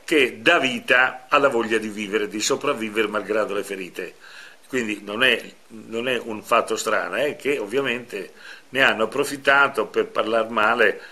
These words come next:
di questa organizzazione. Infatti non se ne parla mai, ovviamente si parla sempre della Nightingale, ma non si parla mai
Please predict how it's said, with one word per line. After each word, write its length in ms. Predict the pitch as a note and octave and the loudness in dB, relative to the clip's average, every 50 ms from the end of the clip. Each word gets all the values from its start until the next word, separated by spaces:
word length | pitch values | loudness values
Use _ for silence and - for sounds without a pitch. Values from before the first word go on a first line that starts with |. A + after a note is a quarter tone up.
| - - | -20 -18
di 120 | - G2+ G2+ | -12 -12 -10
questa 560 | - - A#2 A2+ - - G#2+ G2+ - - - - | -2 -2 -2 -2 2 2 2 0 0 -4 -8 0
organizzazione. 840 | A#2 A2 G2 G2 G#2+ G#2 G#2 F#2 G#2+ G#2+ - - D3 C3 G#2+ F2+ F2 | 0 0 2 2 0 0 0 -2 -4 -4 0 2 2 2 2 0 -4
Infatti 380 | E2+ - F#2+ G#2 - - B2+ | -6 -6 -6 -6 -4 -6 -6
non 100 | G#2 G2 | -6 -6
se 140 | - - - | -8 -8 -8
ne 60 | F2 | -6
parla 260 | - G2+ F#2 F2 G#2+ | -6 -6 -4 -2 2
mai, 240 | C3 D#3+ D#3 A#2+ - - - - - - | 4 4 4 4 2 -2 -8 -18 -20 -14
ovviamente 500 | - G2+ G2+ F#2+ A2 G#2+ G#2+ F#2+ E2 - | -12 -10 0 0 2 2 2 -2 -4 -10
si 140 | - - G2 | -12 -12 -8
parla 260 | - - G#2+ G2+ G#2+ | -4 -2 0 0 0
sempre 460 | G2+ - C3 B2+ A2 G#2+ A2 G#2+ G2 - - - - - - - - - | -2 -2 -4 -4 -2 -2 -2 -2 -2 -4 -8 -18 -20 -20 -20 -20 -20 -8
della 300 | G#2+ G#2 G2+ G2+ G#2 G#2 | -4 -2 0 2 2 2
Nightingale, 680 | G2 A2 A#2+ A2+ G2+ - C#3+ D3 C#3 A2 A2 A2 A2+ A2 | 4 4 2 2 2 -2 -6 -6 0 4 4 4 4 4
ma 120 | G2+ G2 | 0 -4
non 140 | G2+ A2 G#2+ | -2 -2 -4
si 140 | G2+ - G#2+ | -4 -8 -6
parla 260 | - G#2+ A2 G2+ A2+ | -4 -4 -2 -2 -2
mai 360 | A2+ G2+ F2+ F2+ F2+ F#2 F#2 | -2 -2 -2 -2 -2 -4 -8